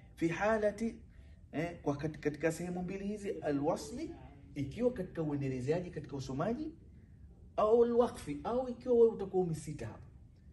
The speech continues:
Sijui kwa nini wamesema mfano huu kwamba utasita, kwa sababu hakuna alama yoyote ya kusita, lakini wamekupa hii kwamba ikiwa utaweza kus-, hukuweza kuisoma aya nzima, au umekusudia kama hapa ndio kusimame, ikiwa utasimama, wa tarqiqi,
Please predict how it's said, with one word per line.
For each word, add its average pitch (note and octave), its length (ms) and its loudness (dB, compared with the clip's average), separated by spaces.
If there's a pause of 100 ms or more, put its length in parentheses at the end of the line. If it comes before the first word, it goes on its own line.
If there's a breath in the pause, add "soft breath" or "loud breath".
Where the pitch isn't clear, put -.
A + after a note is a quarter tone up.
(120)
Sijui F#3+ 240 -8
kwa G#3+ 120 2
nini A3 160 0
wamesema G3+ 380 -4
mfano F#3+ 240 -6
huu A3 320 -2 (500 loud breath)
kwamba E3 200 2
utasita, E3 400 -4
kwa - 100 -10
sababu D3+ 240 -4
hakuna G3 260 -6
alama G3+ 280 -4
yoyote G3+ 240 -6
ya F#3 60 -10
kusita, G3+ 400 -8 (300 loud breath)
lakini E3 280 -4
wamekupa D#3 420 0
hii F3 180 -2
kwamba D3 380 -2
ikiwa D#3 420 2
utaweza C#3+ 320 0
kus-, - 280 -8 (320 loud breath)
hukuweza C#3 380 -2
kuisoma C#3+ 480 -6
aya C#3+ 160 -4
nzima, C#3 500 -2 (200)
au C3 120 -4
umekusudia C3+ 440 -8
kama C#3+ 200 -6
hapa D3+ 180 -4
ndio C#3+ 120 0
kusimame, C#3+ 500 -4 (240 loud breath)
ikiwa D#3 340 -4
utasimama, G3 560 -2 (520 loud breath)
wa D#3+ 140 2
tarqiqi, G#3 640 -2